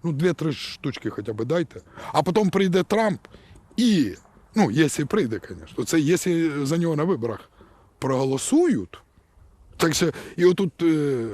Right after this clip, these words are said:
товариші з його секти, не треба його слова перекручувати.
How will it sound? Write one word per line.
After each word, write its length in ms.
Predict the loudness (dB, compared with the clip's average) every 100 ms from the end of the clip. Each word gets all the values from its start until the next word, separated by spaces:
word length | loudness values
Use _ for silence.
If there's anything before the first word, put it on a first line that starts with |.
| -8 0
товариші 520 | 2 2 2 0 0
з 60 |
його 180 | 2 0
секти, 320 | 0 -2 0
не 120 | 0 2
треба 240 | 2 0
його 220 | 0 -2
слова 320 | -2 -4 -4
перекручувати. 720 | -2 -4 0 -2 -2 -6 -10